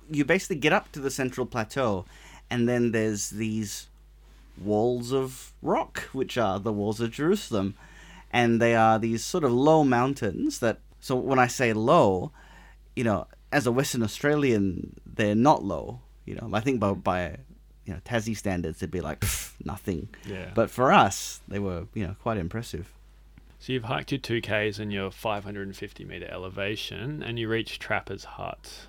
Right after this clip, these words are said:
Speaker 2: What's that like when you arrive and kind of to get a good breather after all that climbing?
Speaker 1: Yeah, so Trapper's is a bit rinky-dink, I think. It's a bit,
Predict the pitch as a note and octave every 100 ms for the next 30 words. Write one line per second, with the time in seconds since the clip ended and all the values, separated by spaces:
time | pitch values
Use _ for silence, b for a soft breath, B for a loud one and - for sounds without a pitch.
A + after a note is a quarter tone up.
0 | - A2+ - G#2 - G2+ F#2+ G2 - -
1 | A2 G2 F#2+ G2 F#2+ F#2+ F#2+ F#2+ G2 F#2+
2 | F#2 A2+ G2+ F2+ - G#2 G2+ F#2+ G2 A2
3 | F#2 F2+ F#2+ F#2 F#2 G#2 - G#2 G2+ -
4 | G2+ G2 F#2+ - G2+ G2 G2+ G#2 - -
5 | - - - G#3 C3 B2+ D3 - A3 G#3
6 | D3 A#2+ A2 G2+ A2 - - B B B
7 | B G2 A#2 - A#2 C3+ E3+ E3 D#3 F#3+
8 | D#3 - G#2+ A#2